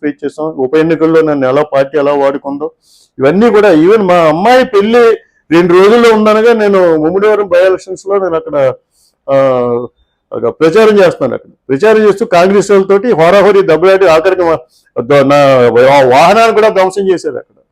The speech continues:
ఇవన్నీ పడ్డాం, పడ్డాం. జా-, జైలుకి, జైలుకి వెళ్ళి, జైల్లో కూ-,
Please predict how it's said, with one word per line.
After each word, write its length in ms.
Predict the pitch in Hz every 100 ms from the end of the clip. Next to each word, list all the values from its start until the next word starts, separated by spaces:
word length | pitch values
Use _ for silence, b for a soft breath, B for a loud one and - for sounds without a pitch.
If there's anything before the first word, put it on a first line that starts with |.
| _ b -
ఇవన్నీ 240 | 151 226
పడ్డాం, 440 | 226 220 220 226 107 - _ _ 135
పడ్డాం. 380 | 147 196 226 165
జా-, 360 | 170 175 175
జైలుకి, 480 | 156 165 175 170 170
జైలుకి 400 | 143 160 175 170
వెళ్ళి, 300 | 185 175 170
జైల్లో 640 | 147 160 175 180 180 175
కూ-, 340 | 160 170 160